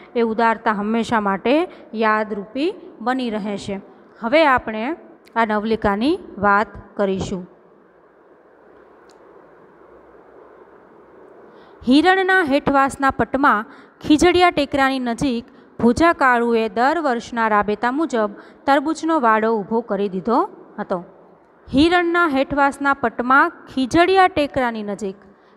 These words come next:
ખીજડીયો એક ટેકરાનું નામ છે. હિરણના હેઠવાસના પટમાં એટલે તો કે હિરણ વિસ્તારનો હેઠવાસ એટલે કે એનો નીચેનો પટ છે, પટ એટલે નદીની પહોળાઈ, નદીનો વિસ્તાર. હિરણ વિસ્તારમાં હેઠવાસમાં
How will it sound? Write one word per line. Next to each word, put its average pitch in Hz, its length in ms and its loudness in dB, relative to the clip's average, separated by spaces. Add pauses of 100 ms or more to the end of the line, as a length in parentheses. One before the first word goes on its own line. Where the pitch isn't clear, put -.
ખીજડીયો 311 560 0
એક 302 220 -2
ટેકરાનું 302 600 2
નામ 311 260 4
છે. 339 180 -2 (920)
હિરણના 311 560 4
હેઠવાસના 277 680 0
પટમાં 269 500 -4
એટલે 294 260 -2 (480)
તો 311 80 0
કે 349 100 0
હિરણ 285 460 2
વિસ્તારનો 277 680 0
હેઠવાસ 294 580 0
એટલે 254 200 -4
કે 247 120 -2
એનો 240 160 0
નીચેનો 294 580 0
પટ 233 320 0
છે, 262 320 0
પટ 294 360 0
એટલે 269 360 -4
નદીની 277 440 -4
પહોળાઈ, 247 460 -2
નદીનો 240 420 -4
વિસ્તાર. 202 400 -4 (600)
હિરણ 349 380 4
વિસ્તારમાં 240 800 0
હેઠવાસમાં 233 1080 0